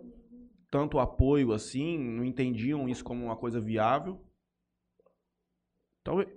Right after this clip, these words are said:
muito, aliás, com certeza por não conhe-, não entender o que que significaria aquilo. Talvez nós não conseguimos transmitir pra eles o, qual era o mercado, o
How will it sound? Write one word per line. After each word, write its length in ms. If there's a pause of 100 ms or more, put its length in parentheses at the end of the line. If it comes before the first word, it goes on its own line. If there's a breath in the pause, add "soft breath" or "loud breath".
(140)
muito, 300 (560)
aliás, 460
com 240
certeza 500
por 280
não 220
conhe-, 300
não 160
entender 580
o 60
que 160
que 80
significaria 680
aquilo. 480 (720)
Talvez 320 (340)
nós 140
não 80
conseguimos 520
transmitir 560
pra 180
eles 240
o, 60 (580)
qual 240
era 100
o 20
mercado, 840
o 180